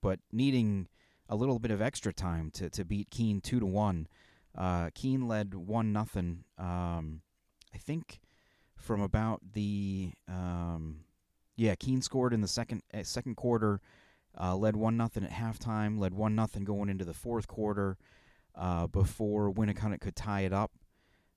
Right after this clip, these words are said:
Uh, and then with, uh, with no time left,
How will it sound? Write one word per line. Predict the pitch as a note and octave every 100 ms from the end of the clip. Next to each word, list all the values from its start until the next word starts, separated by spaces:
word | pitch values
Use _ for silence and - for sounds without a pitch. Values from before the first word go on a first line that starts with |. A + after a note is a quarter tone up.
| _ -
Uh, | F#2+ F2+ F2+ -
and | G#2 G#2
then | A2 A#2+ A2+ - -
with, | G#2 G#2 G#2 -
uh, | G2 F#2
with | F#2+ G#2
no | G2+ A2
time | B2 G#2+ A2+ A2+
left, | G2 D#2+ D2+ - -